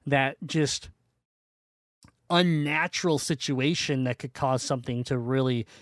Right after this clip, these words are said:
implode does exist in the grand scheme of, you waited how many years to go on your cruise?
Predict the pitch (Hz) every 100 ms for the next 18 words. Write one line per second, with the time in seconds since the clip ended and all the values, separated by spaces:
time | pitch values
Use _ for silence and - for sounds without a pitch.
0 | - 147 131 117 - 170 139 117 110 -
1 | - _ _ _ 165 175 143 - - _
2 | - 143 127 117 127 202 139 - 147 135
3 | 131 135 127 - 156 151 135 123 120 113
4 | - _ _ _ _ _ _ _ _ _
5 | _ _ - 147 131 170 156 160 135 127
6 | 139 165 165 175 - 170 165 175 175 -
7 | 196 240 -